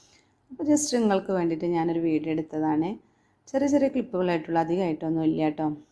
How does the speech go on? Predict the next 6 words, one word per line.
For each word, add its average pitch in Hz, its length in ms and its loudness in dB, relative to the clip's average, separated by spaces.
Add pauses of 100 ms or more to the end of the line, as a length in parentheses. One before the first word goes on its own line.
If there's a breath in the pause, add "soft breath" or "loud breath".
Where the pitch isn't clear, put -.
(160)
പണ്ടൊക്കെ 233 420 2
എന്ന് 208 140 4
വെച്ചാൽ 180 340 -2
മമ്പുറം 170 480 0
പോവാന്ന് 160 480 2
വെച്ചാൽ 156 340 -4